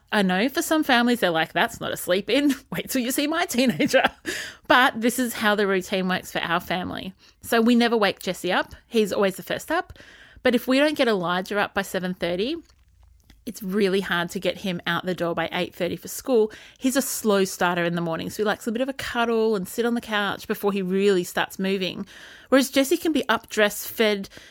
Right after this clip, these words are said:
eaten breakfast, packed his bag, made his lunch, fed the rabbits by, like, quarter past seven. He's a machine in the morning.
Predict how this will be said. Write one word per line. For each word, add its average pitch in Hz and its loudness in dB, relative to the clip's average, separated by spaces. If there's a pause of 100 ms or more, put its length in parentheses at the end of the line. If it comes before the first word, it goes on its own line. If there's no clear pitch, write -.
(140)
eaten 247 2
breakfast, 208 0
packed 254 -2
his 226 -4
bag, 185 2
made 240 4
his 214 0
lunch, 190 0
fed 254 2
the 190 2
rabbits 180 2
by, 202 0
like, - 0
quarter 190 2
past - -4
seven. 151 -6
He's 214 -2
a 214 0
machine 208 0
in 190 2
the 170 -2
morning. 156 -6